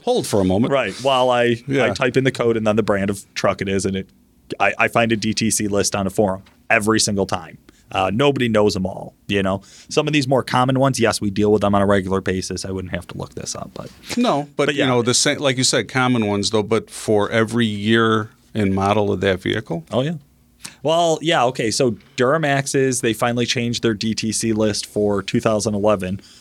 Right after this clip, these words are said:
Speaker 2: although there is quite a bit of carryover. So zero zero eight seven on a,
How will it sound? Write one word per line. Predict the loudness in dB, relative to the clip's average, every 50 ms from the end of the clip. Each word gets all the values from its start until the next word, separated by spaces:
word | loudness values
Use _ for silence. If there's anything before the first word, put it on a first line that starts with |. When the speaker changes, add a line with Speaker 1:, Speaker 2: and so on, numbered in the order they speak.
| -6 -2
Speaker 2:
although | 0 2 4 4 4
there | 4 4 4 4
is | 4 2 -2
quite | -6 -6 -2 0 2 2 2
a | 0
bit | 0 -2
of | -2 -2
carryover. | 0 0 0 0 0 -4 -4 -6 -8 -12 -12 -8 -4
So | -2 -2 0 -2 -2 -4 -6
zero | -4 -2 0 0 0 0
zero | 0 0 2 2 2 0
eight | 0 -2 -2
seven | 0 0 0 0 -2
on | -2 -2
a, | -4 -4 -6 -6